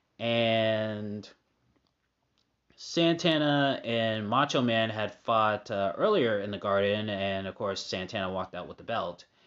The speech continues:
And this time, this is the rematch, and, you know, they were having a great match, and,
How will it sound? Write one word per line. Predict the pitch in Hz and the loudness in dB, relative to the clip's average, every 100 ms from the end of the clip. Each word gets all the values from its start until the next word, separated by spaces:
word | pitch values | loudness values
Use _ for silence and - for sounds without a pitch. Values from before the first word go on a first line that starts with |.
| _ - - - _ _ | _ -20 -20 -20 _ _
And | 120 117 117 117 117 113 113 107 101 - _ _ _ _ _ _ _ _ _ _ - | -2 0 2 2 0 -2 -6 -8 -10 -16 _ _ _ _ _ _ _ _ _ _ -6
this | 165 - | -6 0
time, | 147 139 147 | 2 4 2
this | 127 120 | 0 -2
is | 107 | -6
the | 107 | -8
rematch, | 104 139 110 101 95 95 - - - | -2 0 2 0 -2 -4 -10 -12 -10
and, | 110 110 110 107 104 104 101 98 92 92 _ _ _ _ _ _ _ _ _ _ _ _ _ _ _ _ _ _ | -6 -4 -2 -2 -2 -4 -6 -6 -8 -12 _ _ _ _ _ _ _ _ _ _ _ _ _ _ _ _ _ _
you | 113 | -4
know, | 110 | -2
they | 113 | 0
were | 110 | 2
having | 127 113 | 2 0
a | 98 | 0
great | 131 139 123 | 0 2 2
match, | 123 120 120 - | 2 2 0 -2
and, | 107 104 101 101 98 95 95 | -2 -2 -2 -4 -6 -6 -10